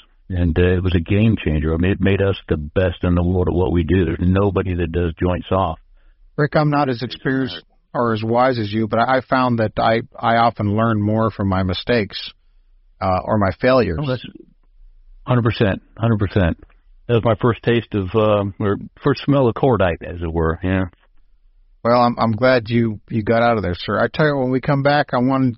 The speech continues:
Speaker 2: you to introduce our listeners to a guy I had never heard of, frankly, and I'll probably mispronounce this, Vasily Matuzuk.
Speaker 1: Yes, Matuzak, yeah.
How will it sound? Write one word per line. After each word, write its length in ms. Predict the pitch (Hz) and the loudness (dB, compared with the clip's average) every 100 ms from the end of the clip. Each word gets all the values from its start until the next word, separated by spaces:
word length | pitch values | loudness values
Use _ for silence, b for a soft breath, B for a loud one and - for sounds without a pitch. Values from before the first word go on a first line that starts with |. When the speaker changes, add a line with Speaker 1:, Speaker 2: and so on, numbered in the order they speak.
| - | -2
Speaker 2:
you 140 | 135 | 0
to 160 | 117 113 | 0 0
introduce 540 | 131 127 110 127 - | 0 -2 0 0 0
our 120 | 113 | 0
listeners 420 | 107 127 - 117 - | 0 -2 -2 -4 -2
to 100 | 117 | -4
a 80 | 101 | 0
guy 300 | 113 113 - | 0 0 0
I 160 | 113 | 0
had 120 | 143 120 | 0 0
never 280 | 107 92 | -2 -4
heard 300 | - 127 131 107 | -2 0 2 0
of, 100 | 98 - | -2 -2
frankly, 460 | 113 113 127 139 - - - - - | 0 2 2 0 -2 -16 -20 -20 -4
and 140 | 104 | 0
I'll 140 | 101 104 | 2 2
probably 300 | 135 117 104 | 2 2 2
mispronounce 960 | 107 - - - - - 104 113 127 104 | 0 -2 -10 -16 -6 -2 2 0 0 -2
this, 200 | 95 98 | -4 -4
Vasily 640 | 101 - 143 147 139 135 _ _ _ _ 110 | -4 -2 -2 0 0 -2 _ _ _ _ -2
Matuzuk. 600 | 113 123 117 147 - - - _ _ _ - - - - - - - - | 0 0 0 -2 -2 -16 -20 _ _ _ -20 -20 -20 -20 -20 -20 -18 -4
Speaker 1:
Yes, 340 | 98 120 104 - - | 0 2 0 -4 -4
Matuzak, 640 | 101 - 110 - 98 85 - | -4 0 -2 0 -2 -2 -2
yeah. 140 | 101 | -2